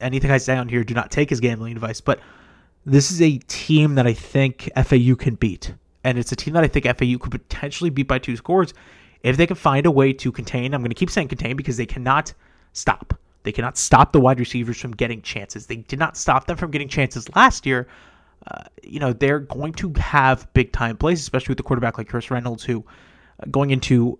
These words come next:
a, another year in college football, twenty-nine touchdowns, nine interceptions. He's, he's an old man in college football, which is a, a good thing sometimes. You know, i-, if you have an older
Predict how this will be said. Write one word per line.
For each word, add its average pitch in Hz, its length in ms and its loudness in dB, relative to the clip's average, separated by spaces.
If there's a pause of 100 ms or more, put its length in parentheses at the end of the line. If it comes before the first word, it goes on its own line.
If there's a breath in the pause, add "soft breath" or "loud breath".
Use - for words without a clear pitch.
(120)
a, 85 280 -6
another 127 280 4
year 120 180 2
in 113 80 -6
college 117 260 0
football, 113 320 -2
twenty-nine 131 440 0
touchdowns, 117 420 0
nine 117 120 -2
interceptions. 117 420 -6
He's, 123 480 -6
he's 127 300 -8
an 127 60 -4
old 127 220 6
man 113 220 -2
in 113 80 -10
college 104 280 -10
football, - 440 -10 (440 soft breath)
which 156 160 6
is - 100 -4
a, 202 40 -6
a 143 300 0
good 180 260 8
thing 135 140 -2
sometimes. 110 380 -10
You 120 80 -6
know, 107 140 -6
i-, 110 40 -2
if 117 220 -4
you 190 80 8
have 220 80 6
an - 120 -2
older 131 400 4